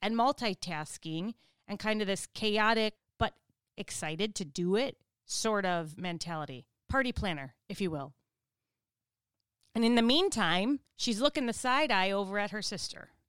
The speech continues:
who has sat down in the room with Jesus and all the other men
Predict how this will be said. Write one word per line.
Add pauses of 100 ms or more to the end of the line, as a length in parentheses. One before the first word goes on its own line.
(440)
who
has
sat
down
in
the
room
with
Jesus
and
all
the
other
men